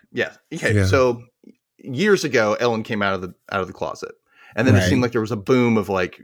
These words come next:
Speaker 1: gay characters and gay celebrities coming out and whatnot. And then now we've, you know, now we've opened up the door for, we've had more trans, um, artists come out, and that's opened up the door for more people to s-,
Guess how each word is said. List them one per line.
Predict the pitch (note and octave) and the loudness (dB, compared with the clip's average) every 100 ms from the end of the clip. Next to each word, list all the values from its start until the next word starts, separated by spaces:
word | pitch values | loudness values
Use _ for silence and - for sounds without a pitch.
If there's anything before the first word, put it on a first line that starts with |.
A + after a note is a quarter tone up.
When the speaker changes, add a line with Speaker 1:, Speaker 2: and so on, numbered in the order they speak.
| F2+ | -12
Speaker 1:
gay | F2+ E2+ | -10 -10
characters | - F3 C#3+ B2 - F#2+ F2 E2 - | -6 0 0 0 -4 -6 -6 -8 -12
and | F2 E2+ | -16 -10
gay | F#2 F2+ | -6 -6
celebrities | E2+ C3 E3+ D#3+ C3+ A2 G#2 | -8 -6 -2 0 0 -2 -6
coming | - A#2 A2 | -6 -4 -4
out | G#2+ G2+ F#2 | -2 -2 -2
and | F#2 F#2+ | -6 -12
whatnot. | F#2 F2+ E2 - | -10 -10 -12 -12
And | F#2+ | -10
then | F#2+ F#2 F#2 - - - - | -8 -8 -10 -14 -20 -20 -6
now | G#2+ A2 A2 | -2 0 0
we've, | G#2+ F#2+ - | -2 -6 -8
you | A2 | -6
know, | F#2+ F#2 - _ - | -4 -6 -8 _ -10
now | A#2 A#2 | -4 -2
we've | A#2 | 2
opened | A#2 A2+ | 0 0
up | G#2+ | -6
the | G2+ | -2
door | G#2+ G#2 G#2 | 0 2 0
for, | G2+ - G#2+ G2+ F#2+ G#2 G#2 | -2 -2 0 2 0 -2 -6
we've | G#2+ | -6
had | G#2 G2 | -4 -4
more | G2+ | -6
trans, | - - D#3+ D#3+ C#3+ - - - | -6 -4 0 0 -2 -6 -10 -6
um, | G2+ F#2 F2 | -4 -4 -2
artists | G2 F2+ - | -2 -2 -6
come | - E2+ | -10 -10
out, | D#2 E2 - _ - - - | -8 -10 -12 _ -20 -20 -8
and | F#2 F#2+ F2+ F2+ | -2 0 0 -2
that's | G#2 | -2
opened | A2+ - G2 | -2 -4 -6
up | - | -6
the | F2+ | -4
door | F#2+ F#2 | -2 -2
for | - | -4
more | F#2 F#2 | -6 -6
people | - - G#2+ - | -6 -6 -6 -4
to | G#2 E2+ | -6 -6
s-, | - | -12